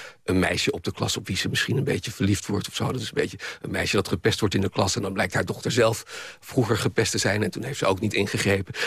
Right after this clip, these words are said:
Dus er zit wel allerlei drama onderdoor. En dat wil ze wegstoppen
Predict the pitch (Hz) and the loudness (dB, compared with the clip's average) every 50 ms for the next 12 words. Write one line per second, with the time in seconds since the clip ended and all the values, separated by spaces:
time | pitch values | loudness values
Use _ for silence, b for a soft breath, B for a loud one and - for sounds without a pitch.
0 | B B - 135 160 143 - 165 139 147 139 - 143 139 139 135 131 127 131 127 | B B 2 4 4 6 4 4 4 4 2 4 4 4 4 4 2 2 0 -2
1 | 113 - 123 131 139 151 160 151 127 120 113 110 104 110 113 120 120 120 113 127 | 0 0 2 4 4 4 4 4 4 4 2 2 2 2 2 4 4 2 2 2
2 | 123 113 - 123 117 120 151 - - - - 104 - - 160 | 2 0 0 0 2 2 2 2 0 -2 -2 -2 0 0 -2